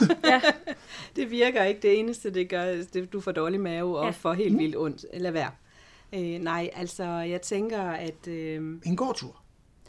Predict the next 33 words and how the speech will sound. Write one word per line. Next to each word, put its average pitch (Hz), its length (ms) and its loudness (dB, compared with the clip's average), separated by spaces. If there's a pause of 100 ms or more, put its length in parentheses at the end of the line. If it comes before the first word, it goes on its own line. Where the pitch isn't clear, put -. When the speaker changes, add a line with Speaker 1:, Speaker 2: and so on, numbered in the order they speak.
(520)
Speaker 2:
Ja, 214 200 2 (360)
øh, 185 460 -4
jeg 196 120 -2
tænker, 233 340 0
at 185 400 -2
kvinder, 240 320 -2
som 220 240 -6
er 190 140 -4
fysisk 226 420 -6
aktive, 185 560 -6
og 170 120 -6
i 180 100 -6
hele 233 240 -4
deres 190 180 -2
graviditet, 190 420 -4
og 185 80 -8
nu 185 120 -4
ved 208 160 0
jeg 180 100 -2
jo, 175 100 -6
Camilla 190 380 -4
har 208 120 -6
været 190 160 -4
Speaker 3:
Mm. - 60 -2
Speaker 2:
lidt 214 100 -2
udfordret, 196 520 -4
fordi 202 160 -6
jeg 185 100 -6
har 185 120 -6
Speaker 3:
Ja. 185 60 -4
Speaker 2:
lyttet 240 300 -2
til 240 140 -4
jer, 226 160 -2